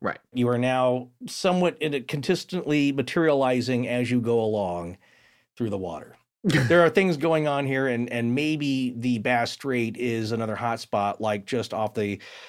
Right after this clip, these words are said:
Speaker 2: coast here of Catalina, which is another purported hotspot
Speaker 1: That's right.
Speaker 2: for U S O activity. Well, getting back to the other things that were seen, two separate sets of witnesses reported seeing green lights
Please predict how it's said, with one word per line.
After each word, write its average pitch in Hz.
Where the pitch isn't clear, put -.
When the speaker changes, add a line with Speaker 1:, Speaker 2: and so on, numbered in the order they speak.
Speaker 2:
coast 107
here 113
of 101
Catalina, 101
which 110
is 104
another 104
purported 98
hotspot 85
Speaker 1:
That's 101
right. 98
Speaker 2:
for 110
U 101
S 92
O 98
activity. 87
Well, 131
getting 240
back 185
to 170
the 143
other 151
things 143
that 131
were 117
seen, 151
two 254
separate 220
sets 160
of 160
witnesses 143
reported 147
seeing 131
green 127
lights 107